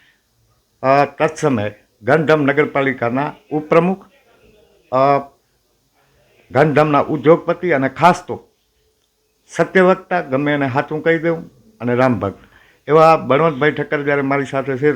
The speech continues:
અને એ વખતે જ્યારે એ પ્રભારી હતા રાપરના, રાપર વિધાનસભાના, બાપુને જીતાડવામાં ક્યાંક ને ક્યાંક એક વ્યૂહકાર તરીકે, ક્યાંક ને ક્યાંક એક સંગઠનના સમાહર્તા તરીકે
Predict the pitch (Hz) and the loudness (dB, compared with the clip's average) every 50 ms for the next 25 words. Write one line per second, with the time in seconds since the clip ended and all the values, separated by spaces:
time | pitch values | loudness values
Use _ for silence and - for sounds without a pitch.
0 | 113 - _ _ _ - 120 123 120 131 139 143 147 - - - 135 123 127 123 | -2 -10 _ _ _ -6 -4 -2 -2 0 2 0 0 0 -2 -8 -4 -2 0 0
1 | 123 123 120 117 113 107 - _ _ _ - 131 127 131 160 170 170 160 147 - | 2 0 0 -2 -4 -8 -10 _ _ _ -6 -4 2 4 4 6 6 4 2 2
2 | - 117 113 113 113 110 - 107 110 107 104 101 - _ - 95 110 120 117 - | 0 -4 -2 -2 -4 -6 -8 -12 -8 -8 -8 -8 -10 _ -8 -4 -4 -4 -4 -4
3 | 117 104 107 107 113 143 147 139 120 123 101 110 104 101 98 - _ _ _ _ | -8 -6 -6 -2 0 0 0 0 -2 -4 -2 -2 -4 -4 -6 -10 _ _ _ _
4 | _ _ _ - 117 123 120 135 135 135 117 101 113 123 123 156 156 147 147 135 | _ _ _ -2 -2 -2 -2 -2 -4 -2 -2 -2 -4 -4 0 2 2 4 4 2
5 | 117 107 95 - - - - - - - - - 160 170 160 156 170 170 151 165 | 2 0 -4 -8 -12 -20 -20 -20 -20 -16 -4 2 2 2 2 2 -2 0 2 2
6 | 160 147 - - _ _ _ _ - 151 - - 107 98 131 170 170 151 160 170 | 0 0 -2 -8 _ _ _ _ -6 -6 -6 -6 -6 -2 2 2 2 2 4 2
7 | 156 139 123 - 131 123 120 113 120 110 - - 143 135 - 143 139 123 135 131 | 2 2 2 -4 -4 -4 -4 -4 -6 -8 -6 -6 -6 -6 -4 -6 -8 -4 -4 -6
8 | 123 - 120 127 - - - - 147 151 147 151 151 - 135 139 135 135 143 151 | -6 -6 -8 -10 -10 -10 -12 -8 -4 0 0 0 0 0 -6 -4 -2 0 0 0
9 | 160 - - - - _ _ _ _ - 147 170 185 175 160 160 151 - 147 135 | 0 -2 -4 -8 -20 _ _ _ _ 0 2 4 6 6 6 6 4 2 -4 -4
10 | 110 - 117 107 - - - | -4 -4 -8 -8 -8 -14 -20